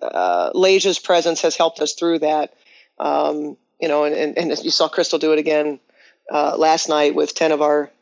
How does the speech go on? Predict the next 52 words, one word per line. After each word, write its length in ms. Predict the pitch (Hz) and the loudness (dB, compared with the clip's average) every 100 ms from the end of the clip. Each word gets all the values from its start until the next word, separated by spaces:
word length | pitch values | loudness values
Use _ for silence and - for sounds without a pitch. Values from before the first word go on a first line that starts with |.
| _ _ | _ _
um, 500 | 87 62 73 62 - - _ - | -6 -4 -2 -4 -8 -14 _ -8
you 60 | |
know, 120 | - | -6
ten, 200 | - 202 | -2 -2
ten 160 | 214 196 | 2 0
of 80 | 180 | 2
her 100 | 165 | 0
sixteen, 560 | - - - 175 160 147 _ - _ _ - | 0 -2 -2 0 -2 -6 _ -20 _ _ -4
uh, 220 | 156 151 | 0 2
being 340 | 151 165 165 | 2 4 4
in 100 | 160 | 2
the, 260 | 151 147 143 - | 2 0 -2 -6
in 100 | 156 | -4
the 80 | 147 | -4
fourth. 480 | - 151 151 147 - _ - - - | 0 2 2 0 -8 _ -20 -20 -6
Um, 540 | 170 156 143 143 151 - _ _ - | 0 2 2 0 -4 -10 _ _ 0
I, 140 | 190 | 2
you 80 | 202 | 4
know, 100 | 185 | 4
it's 140 | 170 | 2
certainly 220 | - 202 190 | 2 2 4
not 160 | 180 | 4
intentional 420 | 170 165 165 160 | 2 2 0 2
on 80 | 151 | 2
her 140 | 156 147 | 2 2
part, 400 | 151 147 143 _ _ | 2 2 0 _ _
you 100 | 160 | -2
know, 160 | 151 143 | 0 2
but 160 | 156 | 4
I, 300 | 151 147 - - - - - | 4 2 0 -6 -12 -20 -8
I, 60 | - | -2
uh, 200 | 151 151 | 2 4
we've 180 | 165 - | 4 4
gotta 200 | 165 160 | 2 2
find 220 | 160 156 | 2 2
a 40 | |
way 120 | 156 | 2
to 60 | 156 | 4
maybe 200 | 151 151 | 2 0
coach 260 | - 151 - | 0 0 0
her 100 | 147 | -2
better, 460 | 147 147 147 147 - _ _ _ - | 2 4 2 0 -4 _ _ _ -8
uh, 280 | 151 143 151 | -4 -2 -2
so 200 | - 151 | 0 2
that 160 | 147 | 2
we 100 | 151 | 2
can 140 | 151 151 | 0 0
bring 200 | 156 151 | 0 2
more 200 | 151 151 | 2 2
out 200 | 147 151 | 2 2
of 120 | 143 | 0
her 240 | 147 143 | 0 -2